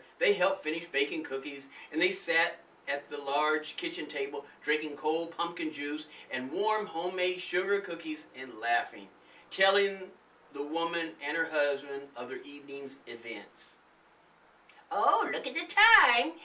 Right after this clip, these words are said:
It's really late, kids. You must go now. Marge must be worried.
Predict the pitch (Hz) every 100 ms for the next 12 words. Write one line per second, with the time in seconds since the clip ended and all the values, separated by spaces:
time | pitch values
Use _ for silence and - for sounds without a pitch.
0 | - - 392 - 277 403 381 349 - -
1 | - 190 175 - - - - - 392 403
2 | 403 302 523 494 - 269 - - - _
3 | _ _ _ - 175 226 233 - 151 185
4 | - 190 214 - 143 - -